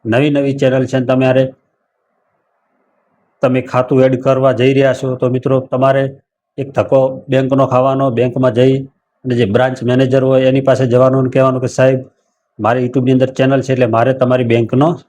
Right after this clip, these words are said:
સ્વિફ્ટ કોડ જોવે છે." અથવા બેંકમાં તમારે ના જવું હોય, માની લો કે બી ઓ બીનું ખાતું હોય, એસ બી આઈનું ખાતું હોય તો તમે Google-માં સર્ચ કરી શકો છો અને એમાં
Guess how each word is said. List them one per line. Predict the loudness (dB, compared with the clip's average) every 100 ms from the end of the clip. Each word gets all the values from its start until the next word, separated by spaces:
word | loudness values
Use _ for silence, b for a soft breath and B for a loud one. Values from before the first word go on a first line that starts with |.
| _ _
સ્વિફ્ટ | -4 -4 -4
કોડ | -6 -6 -6 -8
જોવે | -2 0 0
છે." | -2 -8 -8
અથવા | -2 0 0 -2 _ _ _ _ -4
બેંકમાં | -2 0 0
તમારે | 0 0 0
ના | 0 0
જવું | 0 -2
હોય, | -4 -8 -12 _ _ _ _
માની | -4 0
લો | 0
કે | 0 2
બી | 4 4
ઓ | 4
બીનું | 4 2 0 -4
ખાતું | -4 -2 2
હોય, | 2 2
એસ | 0 -6 -6 0
બી | 0
આઈનું | 2 0
ખાતું | 0 0 0
હોય |
તો | 0
તમે | 0 0 -2 -6 -14 _ _ -2
Google-માં | 0 0 0 0
સર્ચ | 0 0 -2 -14 -16 _ _ _ -6
કરી | -4
શકો | -2 -2 -2
છો | -2
અને | -4 0
એમાં | 2 0 -2